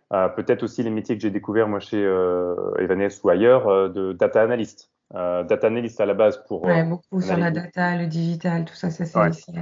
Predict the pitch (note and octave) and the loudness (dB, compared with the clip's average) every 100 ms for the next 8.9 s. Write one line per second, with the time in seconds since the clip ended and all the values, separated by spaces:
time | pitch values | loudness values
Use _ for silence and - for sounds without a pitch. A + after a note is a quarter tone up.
0 | E3+ - - F3 F3+ E3+ G3 F#3 F#3+ F#3 | -12 -8 0 0 0 0 2 4 2 2
1 | G3 F#3+ F#3 F3+ F#3+ F#3 F3+ G3 F#3 F#3 | 0 0 -2 -4 2 2 2 -2 -4 0
2 | F3 E3+ E3 E3 F3 E3+ E3+ F3 F3+ E3+ | 0 2 2 2 2 2 2 2 2 2
3 | E3 F3+ E3+ - - F#3 - - - - | 2 0 -2 -8 -14 -14 -16 -20 -20 -20
4 | _ - F#3 F#3 F3 F3+ F#3+ F#3+ F3 E3 | _ -4 0 4 6 8 8 6 6 4
5 | E3 D#3+ - - F3+ F3+ F3+ G3 G3 F3+ | 2 0 -10 -8 2 2 4 2 4 2
6 | - F3 F3+ E3+ D#3+ E3+ F3+ E3 F3+ E3 | 4 2 2 2 2 4 4 4 4 4
7 | D#3+ D#3+ F3 F3 E3+ E3+ F3 E3 E3+ F#3+ | 2 2 4 4 4 2 2 4 4 4
8 | F3+ F3+ F3+ F3+ F3 F3+ F#3 F3 E3 | 2 0 0 -2 2 2 4 4 4